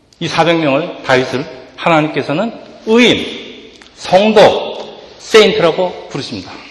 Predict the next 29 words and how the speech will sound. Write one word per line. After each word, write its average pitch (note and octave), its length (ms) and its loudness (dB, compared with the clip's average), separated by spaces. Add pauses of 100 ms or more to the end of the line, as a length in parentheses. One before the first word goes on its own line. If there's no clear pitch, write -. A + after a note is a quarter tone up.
(1800)
자, D#3+ 100 0
이들은 A#3 840 0
함께 A#3 320 2
먹을 G3+ 300 4
것을 F#3 280 0
구하고, - 640 0 (200)
함께 B3 560 2
기도하고, F#3+ 680 2 (160)
함께 B3+ 480 6
찬양하고, B2+ 600 0 (400)
모든 A#3+ 380 6
쓸 A#3 200 -4
것을 G#3 300 0
나눠 F3 240 2
쓰는데, - 1200 -2
여러분, A3+ 420 2 (120)
이런, G#3+ 440 -2
이런 A3+ 200 4
일이 A#3 100 4
언제 F#3+ 220 4
일어납니까? C3 520 0 (640)
우리 F#3+ 140 -2
사도행전에 F#3 640 0
보이는 E3 380 -4
그 E3+ 100 -10
초대교회 A3 480 -4
모습하고 F#3+ 400 -2
비슷하지 G3 380 -4
않습니까? D#3 420 -4